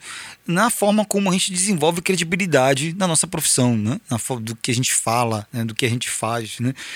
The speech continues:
É, e, e faz sentido isso, é, porque se a gente vai trabalhar com uma tecnologia exponencial, se a gente vai pensar em larga escala,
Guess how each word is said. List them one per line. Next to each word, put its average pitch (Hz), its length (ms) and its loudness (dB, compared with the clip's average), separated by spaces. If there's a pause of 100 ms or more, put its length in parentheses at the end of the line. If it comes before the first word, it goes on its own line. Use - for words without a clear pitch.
(400)
É, 113 600 4 (120)
e, 180 440 4
e 175 60 -4
faz 277 260 4
sentido 139 560 2
isso, 139 400 2 (340)
é, 120 200 2 (140)
porque 160 520 2
se - 240 0
a 202 60 2
gente 214 180 -2
vai 220 120 2
trabalhar 175 320 2
com 170 100 -10
uma 156 140 2
tecnologia 147 400 0
exponencial, 127 580 0
se - 100 -4
a - 40 -8
gente - 60 -4
vai 180 80 -2
pensar 170 340 0
em 156 40 -2
larga 123 280 0
escala, 131 580 0